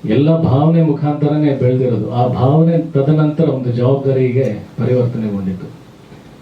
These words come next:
ಜವಾಬ್ದಾರಿ ಏನಪ್ಪ ಅಂದ್ರೆ, ಹೌದು, ಇದು ನನಗೆ ಕನೆಕ್ಟ್ ಆಗ್ತದೆ, ಇವ್ರಿಗೆ ಕನೆಕ್ಟ್ ಆಗ್ತದೆ, ಎಲ್ರಿಗೂ ಕನೆಕ್ಟ್ ಆಗ್ತದೆ. But ಅದು ಸಿನಿಮಾ ಮುಖಾಂತರ ತಗೊಂಡು ಹೋಗ್ಬೇಕಾದ್ರೆ ನಾವು ಜನಕ್ಕೆ ಹೆಂಗ್ ಹೇಳ್ತಾ ಇದ್ದೀವಿ, ಜನಕ್ಕೂ ಕೂಡ ಜಾಗೃತಿ ಮೂಡಿಸ್ಬೇಕು.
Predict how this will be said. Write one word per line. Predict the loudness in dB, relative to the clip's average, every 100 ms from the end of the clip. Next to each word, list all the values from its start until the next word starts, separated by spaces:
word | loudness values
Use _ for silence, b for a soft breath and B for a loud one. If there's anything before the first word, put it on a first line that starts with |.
| -20 -20 -20 -20 -6
ಜವಾಬ್ದಾರಿ | 0 2 4 2 2
ಏನಪ್ಪ | 0 0
ಅಂದ್ರೆ, | 2
ಹೌದು, | 2 0 -2
ಇದು | 0 2 2
ನನಗೆ | 2 0
ಕನೆಕ್ಟ್ | 0 -2 -4
ಆಗ್ತದೆ, | -4 0 2 2
ಇವ್ರಿಗೆ | 2 2 0
ಕನೆಕ್ಟ್ | -2 -2 -4
ಆಗ್ತದೆ, | -2 0 2
ಎಲ್ರಿಗೂ | 2 2 0
ಕನೆಕ್ಟ್ | -4 -4 -4
ಆಗ್ತದೆ. | -4 -2 -2 0 0
But | 0
ಅದು | 0 0
ಸಿನಿಮಾ | 0 2 4 4
ಮುಖಾಂತರ | 2 0 0 0
ತಗೊಂಡು | 0 0 0
ಹೋಗ್ಬೇಕಾದ್ರೆ | 2 0 0 -2 -2 -2
ನಾವು | -2 0 0
ಜನಕ್ಕೆ | 0 -2 -4 -8 -10 -18 -8
ಹೆಂಗ್ | 0 2 2
ಹೇಳ್ತಾ | 0 0 -2
ಇದ್ದೀವಿ, | 0 -2 -2 -8 B B B B -6 0
ಜನಕ್ಕೂ | 2 2 2
ಕೂಡ | 2 2 0 0
ಜಾಗೃತಿ | 0 0 0 0
ಮೂಡಿಸ್ಬೇಕು. | 0 -2 -4 -6